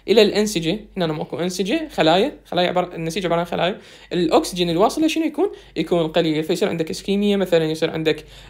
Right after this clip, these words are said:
آه، جلطة قلبية أو جلطة دماغية، ستروك وهكذا. زين. The only difference between normal hemoglobin A اللي هو هذا الطبيعي والهيموغلوبين S سميناه S لأن يسوي شكل السيكل،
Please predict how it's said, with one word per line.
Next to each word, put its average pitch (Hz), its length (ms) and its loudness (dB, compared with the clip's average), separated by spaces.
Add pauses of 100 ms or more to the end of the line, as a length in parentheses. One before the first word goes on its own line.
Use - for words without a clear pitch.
آه، 156 140 2
جلطة 190 360 4
قلبية 196 560 2
أو 160 260 -2
جلطة 180 300 2
دماغية، 190 460 2
ستروك 190 480 0
وهكذا. - 460 -10 (800)
زين. 180 200 -4 (1080)
The 185 260 6
only 339 320 6
difference 170 380 -6
between 190 380 -2
normal 285 340 6
hemoglobin 165 640 2
A 175 320 2
اللي 196 120 0
هو 175 80 6
هذا 165 100 6
الطبيعي 170 500 0 (180)
والهيموغلوبين 208 1160 0
S 175 40 -6 (400)
سميناه 190 540 0
S 156 140 -6
لأن 170 140 -2
يسوي 180 340 0
شكل 220 240 -6
السيكل، - 560 -6